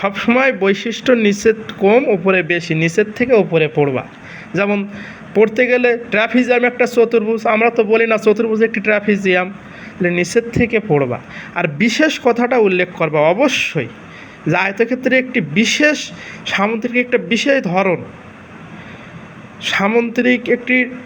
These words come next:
ট্রাপিজিয়ামের বিশেষ রূপ, এই বিশেষ কথাটা অবশ্যই থাকবে। বর্গক্ষেত্র একটা বিশেষ ট্রাপিজিয়াম, এই বিশেষ কথাটা না বললে ওই বাক্যটাই ভুল। তাহলে আশা করি সবাই ভালো থাকবা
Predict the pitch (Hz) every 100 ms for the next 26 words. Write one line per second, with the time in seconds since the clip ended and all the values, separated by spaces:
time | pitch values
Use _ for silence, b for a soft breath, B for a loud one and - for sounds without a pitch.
0 | - - 190 214 240 262 269 220 226 -
1 | 254 226 226 190 - - - - - -
2 | - - - 208 160 180 214 285 254 -
3 | 220 247 254 185 214 254 - 247 170 127
4 | - - - - - - - - - -
5 | - - - B B B 156 143 202 220
6 | 254 262 262 262 262 254 254 B B B
7 | - - 202 214 156 165 247 285 285 -
8 | 240 226 220 214 170 156 120 - - -
9 | - B B 202 175 160 214 254 254 -
10 | 202 220 240 220 196 180 185 220 311 B
11 | B B 185 147 170 - - 269 277 240
12 | 135 139 120 - - - - - - -
13 | - - - 175 180 170 - 220 220 214
14 | 214 180 147 160 160 196 185 220